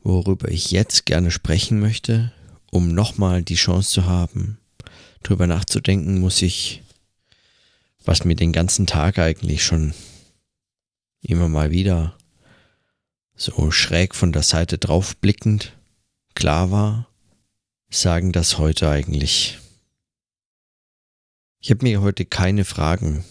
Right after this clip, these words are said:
zu stellen. Heute ist ein Tag, an dem ich eigentlich recht früh jedes Interesse verloren hatte.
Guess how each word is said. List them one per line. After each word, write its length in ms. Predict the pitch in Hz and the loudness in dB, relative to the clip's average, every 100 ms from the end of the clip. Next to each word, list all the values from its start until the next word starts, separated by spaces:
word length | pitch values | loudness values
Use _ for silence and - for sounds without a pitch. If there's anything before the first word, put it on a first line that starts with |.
| - - | -16 -2
zu 140 | 90 | 0
stellen. 500 | - - 76 73 92 - _ - _ _ _ _ _ _ _ _ _ _ _ _ _ _ _ _ _ _ _ _ _ _ _ _ _ _ _ _ _ _ _ _ _ _ _ - - - - | 0 0 -2 -2 -6 -12 _ -20 _ _ _ _ _ _ _ _ _ _ _ _ _ _ _ _ _ _ _ _ _ _ _ _ _ _ _ _ _ _ _ _ _ _ _ -6 -2 -2 0
Heute 220 | 104 101 | 0 0
ist 100 | 113 | 0
ein 140 | 104 95 | 0 0
Tag, 260 | 92 92 | 0 2
an 140 | 113 101 | 2 0
dem 160 | 104 | 0
ich 340 | 104 104 - - - - - 185 214 - _ _ - _ _ _ _ _ _ _ _ _ _ _ _ _ | 0 -2 -4 -8 -14 -14 -14 -12 -14 -16 _ _ -20 _ _ _ _ _ _ _ _ _ _ _ _ _
eigentlich 540 | - 82 95 92 - | -4 0 2 0 0
recht 260 | 85 95 - | 0 0 0
früh 500 | - - 110 127 139 - _ _ _ _ _ _ _ _ _ _ _ _ _ _ _ _ _ | -4 0 0 2 -2 -6 _ _ _ _ _ _ _ _ _ _ _ _ _ _ _ _ _
jedes 540 | 101 101 107 117 - | 0 2 2 2 0
Interesse 460 | 101 - 78 92 101 | -2 -2 -2 0 0
verloren 440 | 80 76 69 69 | 0 0 0 -2
hatte. 300 | 69 - - | -4 -2 -4